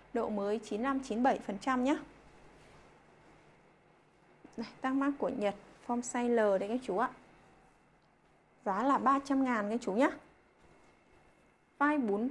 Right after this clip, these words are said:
tám đến năm mươi, bụng năm bảy và dài bảy mươi hai ạ. Mã F tám. Vai bốn tám đến năm mươi, bụng năm bảy và dài bảy mươi tư. Cầu, em này cũng là cầu vai trượt.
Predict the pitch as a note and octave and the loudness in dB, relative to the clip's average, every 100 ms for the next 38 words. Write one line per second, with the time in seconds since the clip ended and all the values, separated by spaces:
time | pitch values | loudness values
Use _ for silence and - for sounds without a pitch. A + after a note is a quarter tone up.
0 | C4 A3+ G#3+ A3+ B3+ C#4 C4+ D4 C#4 B3 | 0 0 0 0 0 4 6 6 6 4
1 | C4+ A3+ A#3+ B3+ B3+ A3+ - G3 G3+ G3 | 0 -2 -2 0 4 4 2 -4 -4 -2
2 | G3 G3 G3 A#3 C4 B3+ A#3+ - - - | 0 -2 -2 -4 0 0 0 -2 -8 -20
3 | _ _ _ _ _ _ _ _ - - | _ _ _ _ _ _ _ _ -20 -20
4 | - - - - - - _ - - - | -20 -20 -20 -18 -20 -20 _ -20 -20 -20
5 | - - - A#3+ C4 C4 D#4+ D#4+ A3+ G#3 | -20 -20 -6 -2 -2 0 -2 0 0 2
6 | A#3 C#4 - - - - B3 D4 B3 G#3 | 2 -2 -6 -20 -20 -4 4 4 4 2
7 | A#3 - G3 G#3+ G#3+ B3+ C4+ C4+ D4 C#4 | 0 -2 -2 -2 -2 0 2 4 6 4
8 | C4 B3+ C4 A#3 B3+ C4 A#3+ G3 G3+ G3 | 4 -2 -2 -4 -2 2 2 2 -4 -4
9 | G#3 G3+ F#3+ F#3+ A3+ C4 C4+ B3+ - - | -4 -4 -4 -4 -2 2 2 0 -8 -20
10 | - - A3 - A#3 B3 G#3 A#3+ A#3 A3 | -16 -2 0 0 0 0 0 -2 -2 0
11 | G#3 A#3 A#3 - A#3 | 0 0 -2 0 2